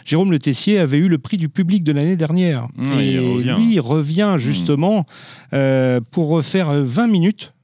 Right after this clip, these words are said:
Speaker 1: Parce que nous, pendant que nous dépouillons le bulletin de vote du public,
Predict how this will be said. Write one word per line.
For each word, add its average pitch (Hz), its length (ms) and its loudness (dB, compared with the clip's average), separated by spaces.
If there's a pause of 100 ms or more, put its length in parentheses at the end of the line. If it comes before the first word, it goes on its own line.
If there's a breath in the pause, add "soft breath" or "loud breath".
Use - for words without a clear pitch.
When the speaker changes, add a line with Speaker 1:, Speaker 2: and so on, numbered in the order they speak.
(160)
Speaker 1:
Parce - 220 -10
que 175 400 0
nous, 160 220 0
pendant 147 340 -2
que 147 140 -4
nous 135 160 -2
dépouillons 175 580 0
le 123 80 0
bulletin 117 320 -4
de 110 60 -4
vote 113 260 -6
du 92 140 -6
public, 104 500 -6